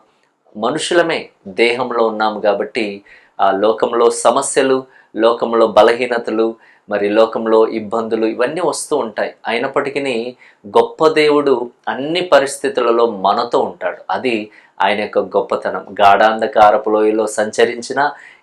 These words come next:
ఏ అపాయమునకు భయపడను, నీవు నాకు తోడై ఉంటావు" అని ఇరవై మూడవ కీర్తనలో భక్తుడైన దావీదు అంటాడు కదా.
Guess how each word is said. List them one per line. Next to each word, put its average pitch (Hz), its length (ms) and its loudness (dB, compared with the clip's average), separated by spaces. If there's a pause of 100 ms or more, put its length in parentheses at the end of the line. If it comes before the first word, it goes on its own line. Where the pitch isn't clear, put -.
ఏ 120 200 6
అపాయమునకు 127 720 4
భయపడను, 131 640 4
నీవు 127 420 -2
నాకు 147 320 2
తోడై 135 420 4
ఉంటావు" 127 440 6
అని 127 360 -2
ఇరవై 127 280 0
మూడవ 135 380 2
కీర్తనలో 131 460 -2
భక్తుడైన 117 500 -4
దావీదు 104 480 2
అంటాడు 104 320 0
కదా. 107 280 -4